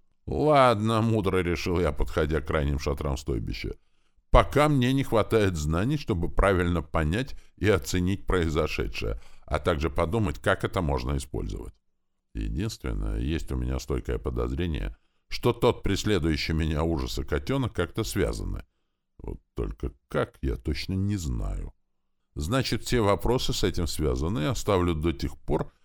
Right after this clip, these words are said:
пока не узнаю обо всём об этом побольше». Я уже почти дошёл до наших шатров, как откуда-то сбоку выскочила Иля. «Раст, а ты где был?» Подбегая ко мне и хватая меня за руку, осведомилась малявка.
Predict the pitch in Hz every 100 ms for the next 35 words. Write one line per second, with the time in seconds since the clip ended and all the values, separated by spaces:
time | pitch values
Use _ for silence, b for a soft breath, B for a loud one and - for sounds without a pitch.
0 | _ - 87 - 92 90 82 76 92 82
1 | 80 71 73 - 113 92 78 76 76 76
2 | 65 - - - - - - - - -
3 | _ - 92 92 85 82 87 78 - 87
4 | 71 73 - 65 64 67 64 - - -
5 | 58 55 53 65 - - _ _ _ _
6 | _ 53 - 64 - 80 62 - 58 64
7 | 98 - 147 90 - 87 - 92 82 62
8 | 50 50 50 _ _ _ _ _ _ -
9 | 135 156 - - 143 135 208 185 180 214
10 | 170 113 71 67 - - - 57 65 67
11 | 71 69 - 69 69 65 73 69 69 64
12 | 64 64 67 67 104 110 - 60 73 67
13 | 69 76 80 67 78 71 53 - -